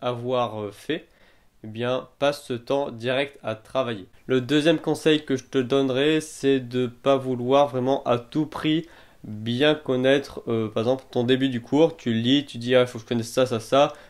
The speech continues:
et tu y passes beaucoup trop de temps. Le peut-être ce qui est mieux à faire, c'est de connaître un petit peu, euh, tout,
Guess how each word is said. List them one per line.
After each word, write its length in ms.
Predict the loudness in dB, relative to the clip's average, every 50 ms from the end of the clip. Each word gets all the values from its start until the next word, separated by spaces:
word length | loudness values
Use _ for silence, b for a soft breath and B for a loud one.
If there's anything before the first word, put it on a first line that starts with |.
| B B
et 80 | -6 -6
tu 140 | -4 -4 -2
y 20 |
passes 280 | 0 0 0 0 -2 -2
beaucoup 260 | -2 0 0 0 -4
trop 200 | -4 -2 -4 -4
de 60 | -4
temps. 340 | -2 0 2 2 2 0 b b b b b b b b b b b -6
Le 420 | -2 0 2 2 2 2 0 -4 -10 _ _ _ -2
peut-être 160 | -2 -2 -2
ce 100 | -4 -4
qui 100 | 0 2
est 40 | 2
mieux 200 | 4 4 4 2
à 60 | 2
faire, 340 | 2 2 2 4 4 4 2
c'est 300 | 0 -8 -4 0 0 0
de 140 | 2 2 0
connaître 500 | 0 0 -2 -2 0 2 0 0 -2 -4 -4
un 120 | -4 -4
petit 300 | -4 -6 -8 -10 -10 -10 -10 -12
peu, 460 | -4 0 2 2 2 2 0 -2 -6 -8 -6
euh, 480 | -4 -2 -2 -2 -2 -2 -2 -2 -4 -6 -8 -12 _ -14
tout, 240 | -6 -2 -2 -2